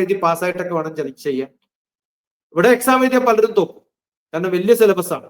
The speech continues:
കുറച്ച് ബുദ്ധിമുട്ടുള്ളതാണ്, പാസ്സാവില്ല. അപ്പൊ എളുപ്പം കിട്ടുന്ന ഡിഗ്രി കിട്ടുന്നിടത്ത് ആൾക്കാർ പോകുന്നതിൽ ഇപ്പൊ എന്താ കുറ്റം? നമുക്കിവിടെ ആയിരം ടെക്സ്റ്റ് പഠിച്ചാലാണ് ഒരു സർട്ടിഫിക്കറ്റ് കൊടുക്കുക. അവിടെ ഒരു ടെക്സ്റ്റ് എങ്ങനെയെങ്കിലുമൊക്കെ പഠിച്ചാലും അവർക്ക് കിട്ടുമെങ്കിൽ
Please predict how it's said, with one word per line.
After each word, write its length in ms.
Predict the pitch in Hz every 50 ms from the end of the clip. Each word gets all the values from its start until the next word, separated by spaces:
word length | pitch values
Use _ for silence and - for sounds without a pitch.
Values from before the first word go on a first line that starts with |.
| _ _
കുറച്ച് 240 | - 156 - - 214 196
ബുദ്ധിമുട്ടുള്ളതാണ്, 640 | 190 180 180 196 196 196 208 196 180 156 127 - - - 139
പാസ്സാവില്ല. 460 | 135 131 - 139 120 107 95 90 85 _ _ _ _ _ _ _ _ _ _ _ _ _ _ -
അപ്പൊ 140 | 220 220 269 277 262 247
എളുപ്പം 280 | 240 240 247 - 262 277 262
കിട്ടുന്ന 280 | 247 240 233 220 233 220 214
ഡിഗ്രി 200 | 190 214 214 214
കിട്ടുന്നിടത്ത് 420 | 214 208 208 196 196 196 180 202 190
ആൾക്കാർ 240 | 180 180 190 185 185 185 185
പോകുന്നതിൽ 260 | 185 180 190 185 190
ഇപ്പൊ 120 | 190 196 190
എന്താ 140 | 190 196 185 -
കുറ്റം? 260 | 160 - - 143 - - _ _ _ _ _ _ _ _ _ _ _ _ _ _ _ _ _ _ _ _ _ 135
നമുക്കിവിടെ 360 | 147 190 185 226 247 240 247
ആയിരം 380 | 220 214 226 240 240 254 247
ടെക്സ്റ്റ് 300 | 247 226 214 - - 247
പഠിച്ചാലാണ് 520 | 233 226 202 - - 226 220 214 196 190 208
ഒരു 120 | 208 196 185
സർട്ടിഫിക്കറ്റ് 500 | 190 180 185 185 175 175 180 170 - 151
കൊടുക്കുക. 360 | 131 - - _ - - - _
അവിടെ 220 | - 233 233 233
ഒരു 200 | 233 220 233 254
ടെക്സ്റ്റ് 360 | 233 226 202 - - - 220 208 202 208 - _ _ _ _ _ _ _ _ 180 175 - - - - _
എങ്ങനെയെങ്കിലുമൊക്കെ 600 | 196 190 190 208 226 226 220 202 202 196 190 190
പഠിച്ചാലും 520 | 190 185 180 165 - - 180 170 170 165 170
അവർക്ക് 220 | 170 165 165 185 180
കിട്ടുമെങ്കിൽ 420 | 175 180 - 180 175 160 160 165